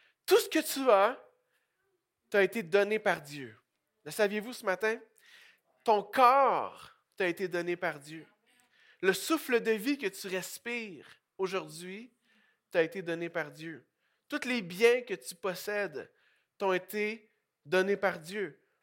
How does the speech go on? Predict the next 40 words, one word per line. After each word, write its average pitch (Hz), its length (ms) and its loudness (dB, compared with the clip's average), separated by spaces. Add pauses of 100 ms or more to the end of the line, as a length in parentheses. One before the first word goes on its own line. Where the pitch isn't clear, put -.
(120)
Ton 185 120 0
logement, 202 420 6
ta 208 140 2
maison, 185 340 0
ta 185 140 -2
voiture, 165 360 -2
tes 170 140 -2
vêtements, 151 440 -4 (500)
l'eau 214 180 2
que 196 100 -8
tu 175 200 -10
bois, 165 280 2
ta 175 160 -6
nourriture. 175 640 -8 (1120)
Ta 190 120 4
personnalité, 240 1160 2
ton 202 180 0
tempérament 220 880 0 (140)
et 170 80 -6
ton 165 180 -6
caractère 196 800 0
t'ont 160 160 -8
été 156 220 -8
donnés 156 300 -4
par 147 180 -8
Dieu. 131 260 -18 (1400)
Oh, 156 160 -4
j'entends 139 260 -4
un 147 320 4
amen. 160 280 2
Est-ce 165 140 -2
qu'il 170 100 -4
y 165 40 0
a 165 40 0
d'autres 185 220 4
amen ? 202 360 4
Quelqu'un 185 280 0
d'autre 196 200 4
dit 202 80 4
amen ? 202 420 6